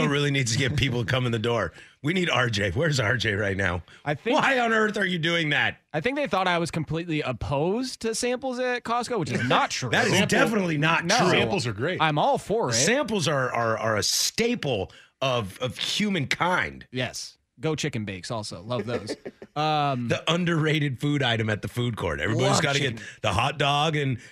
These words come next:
Speaker 1: soda for a dollar fifty, but that chicken bake is only, like, two bucks.
Speaker 2: Money. But yeah, uh, I'm right out on samples right now. Thank you, sir. Keep that plastic cup.
Speaker 1: Yeah. Let's put it this way. If I'm not ready to go sit at a bar, I'm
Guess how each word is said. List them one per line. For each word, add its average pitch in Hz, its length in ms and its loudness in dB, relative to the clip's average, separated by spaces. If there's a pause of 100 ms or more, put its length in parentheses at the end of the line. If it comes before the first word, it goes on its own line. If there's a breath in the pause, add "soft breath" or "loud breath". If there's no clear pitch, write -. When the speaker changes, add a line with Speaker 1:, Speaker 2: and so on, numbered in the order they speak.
Speaker 1:
soda 180 340 0
for 135 140 0
a 135 40 -4
dollar 143 220 0
fifty, 180 320 -4
but 110 80 0
that 165 200 0
chicken 254 280 -2
bake 170 220 0
is 156 100 -2
only, 180 160 0
like, 170 220 -2
two 226 160 -4
bucks. 190 480 0
Speaker 2:
Money. 135 340 -2
But 151 160 -4
yeah, 143 320 0
uh, 170 240 0
I'm 220 180 0
right 151 240 0
out 117 160 -2
on 107 140 -6
samples 110 540 -10
right 104 160 -10
now. 101 260 -14
Thank 110 220 -8
you, 101 80 -18
sir. 160 340 -6
Keep 156 220 -8
that 117 160 -8
plastic 110 360 -10
cup. - 300 -8
Speaker 1:
Yeah. 104 600 -2 (420)
Let's 220 180 -2
put 220 120 -2
it - 20 -2
this 170 200 0
way. 107 220 -2
If 123 180 -4
I'm 220 200 0
not 214 180 0
ready 160 220 0
to 147 80 -2
go 135 80 0
sit 160 320 0
at 147 120 0
a 120 60 0
bar, 117 720 -2 (140)
I'm 120 200 -4